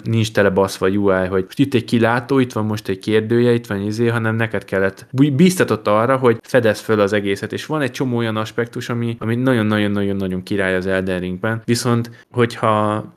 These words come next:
így az egész package-et nézzük, akkor számomra ez a Ragnarök, ez, ez egy sokkal teljesebb csomag. Tehát, hogy tudom, hogy mit, mit ajánl, és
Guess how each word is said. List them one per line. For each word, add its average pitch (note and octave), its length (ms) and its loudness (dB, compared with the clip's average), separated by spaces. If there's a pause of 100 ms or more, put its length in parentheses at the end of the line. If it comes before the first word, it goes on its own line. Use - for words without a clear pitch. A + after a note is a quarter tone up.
így A#2 80 0
az A2+ 100 2
egész B2 280 2
package-et G#2 520 -2
nézzük, G#2 400 -4
akkor A2 480 0
számomra A#2 500 2
ez G#2+ 200 2
a G2 380 0
Ragnarök, A#2 540 0
ez, A2 340 -6
ez A2+ 80 -4
egy A2 160 -4
sokkal G2+ 720 0
teljesebb G2+ 460 2
csomag. F2+ 580 -4
Tehát, G#2+ 180 -4
hogy A#2 140 -4
tudom, B2 280 4
hogy A2 180 2
mit, A2 280 -2
mit A2 200 -6
ajánl, G2+ 360 -2 (160)
és A2+ 300 -6